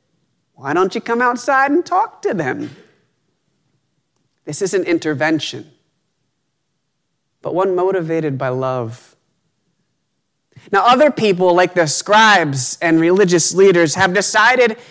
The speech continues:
that Jesus is evil, or at least he's being used by evil.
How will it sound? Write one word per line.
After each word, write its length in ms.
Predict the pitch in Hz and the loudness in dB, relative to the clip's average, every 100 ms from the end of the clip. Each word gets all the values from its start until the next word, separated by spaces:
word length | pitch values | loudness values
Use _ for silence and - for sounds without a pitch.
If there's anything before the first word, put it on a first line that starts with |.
| - - | -14 -4
that 220 | 180 156 | -2 -2
Jesus 600 | - 196 220 240 220 185 | -2 -2 0 0 0 -2
is 220 | 180 151 - | -2 -2 -2
evil, 560 | 165 196 147 131 - _ _ _ _ _ | -2 -2 -4 -10 -16 _ _ _ _ _
or 200 | 190 202 | 4 4
at 160 | 208 233 | 4 2
least 380 | 285 254 - - _ - | 0 0 -6 -14 _ -2
he's 200 | 226 196 | -2 0
being 440 | 240 240 196 185 | 0 4 4 4
used 580 | 214 233 233 190 - - | 2 2 2 0 -4 -2
by 560 | 175 185 190 170 151 151 | 2 4 4 4 0 0
evil. 520 | 151 139 156 151 | 0 0 -4 -12